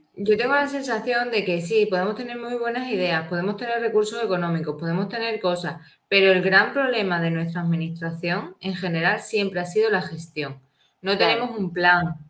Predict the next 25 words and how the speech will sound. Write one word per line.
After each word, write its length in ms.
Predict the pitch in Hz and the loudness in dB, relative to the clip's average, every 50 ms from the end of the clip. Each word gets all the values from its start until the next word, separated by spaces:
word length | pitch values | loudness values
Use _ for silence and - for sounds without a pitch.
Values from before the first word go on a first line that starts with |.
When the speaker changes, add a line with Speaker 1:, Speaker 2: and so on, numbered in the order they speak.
| _ _ _ _ _ _ _ _ - | _ _ _ _ _ _ _ _ -2
Speaker 1:
no 200 | 196 220 226 - | 0 2 2 4
tenemos 360 | 233 226 233 233 240 240 247 | 2 2 2 0 0 -2 -4
un 80 | 262 | -4
sistema 480 | 262 254 240 - - 240 226 233 254 262 | -4 -4 -6 -6 -4 -4 -2 0 0 0
de 100 | 240 226 | 2 2
implementación 920 | 208 196 185 185 180 175 175 170 170 165 165 170 - 214 226 254 233 - 190 | 0 0 2 0 0 0 0 -2 -2 -2 -4 0 0 0 0 0 -2 -4 -4
de 80 | 185 | -2
las 140 | 160 156 151 - | -2 -2 -6 -8
cosas. 560 | - - 165 156 - - - - - - _ _ _ _ _ _ _ | -6 -4 -4 -4 -4 -6 -10 -14 -16 -20 _ _ _ _ _ _ _
¿Cómo 300 | _ - 233 240 247 262 254 | _ 2 4 4 6 6 6
lo 80 | 240 | 6
hacemos? 460 | 233 240 - 185 160 151 151 151 156 - - - - | 6 4 2 0 0 0 -2 -4 -6 -10 -14 -10 -4
¿Qué 60 | 233 233 | 0 2
recursos 540 | 233 247 233 240 247 226 - - 220 208 202 | 4 4 4 4 4 4 4 2 0 0 0
económicos 520 | 190 185 185 180 170 170 165 165 165 - - | 0 0 0 0 2 0 0 2 0 -2 0
y 140 | 185 196 - | -2 0 2
qué 120 | 208 220 | 4 4
recursos 720 | 220 247 240 208 208 185 165 - 185 165 156 160 - - _ | 4 2 2 4 2 2 2 0 -4 -4 -6 -6 -10 -10 _
humanos 720 | 180 180 180 185 185 190 190 170 151 151 147 - - - | -4 -2 2 4 4 4 4 2 -2 -6 -6 -10 -6 -2
a 120 | - 175 170 | -2 0 2
disposición 680 | 170 165 - - 180 165 165 - - - 175 170 180 | 0 0 -2 -4 -6 -6 -6 -8 -10 -8 -6 -4 -2
de 80 | 202 220 | 0 0
la 120 | 240 247 | 0 0
población 600 | 240 226 202 185 170 165 170 170 208 233 262 294 - - _ _ _ _ _ _ _ | 0 -2 -2 0 -2 -2 -2 -4 -4 -4 -4 -8 -12 -18 _ _ _ _ _ _ _
tenemos? 680 | - 170 165 165 165 160 156 143 131 135 131 - - | -2 0 2 4 2 2 0 -2 -6 -8 -10 -14 -18